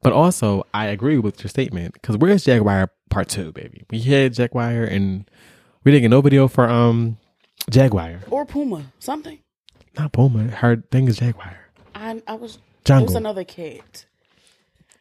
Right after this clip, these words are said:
Speaker 2: It
Speaker 1: Skin
Speaker 2: was like
Speaker 1: pussy.
Speaker 2: giving lower scale Jaguar, Puma,
Speaker 1: Lower,
Speaker 2: Lynx.
Speaker 1: lower, lower,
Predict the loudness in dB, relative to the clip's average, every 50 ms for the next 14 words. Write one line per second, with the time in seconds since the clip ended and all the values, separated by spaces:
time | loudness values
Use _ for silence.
0 | _ _ _ _ _ _ _ -2 0 2 2 4 4 2 2 2 2 0 2 0
1 | 0 -2 -2 0 0 0 0 -2 -6 -10 -10 -6 -4 -4 -2 -2 -2 -2 -4 -4
2 | -6 -6 -8 -10 -12 -12 -10 -8 -6 -6 -8 -8 -10 -12 -10 -10 -12 -12 -14 -16
3 | _ -14 -14 -14 -12 -12 -10 -8 -2 0 2 4 4 4 2 0 -2 -2 0 2
4 | 4 4 4 4 2 0 -2 -2 -2 -2 0 -2 -2 -4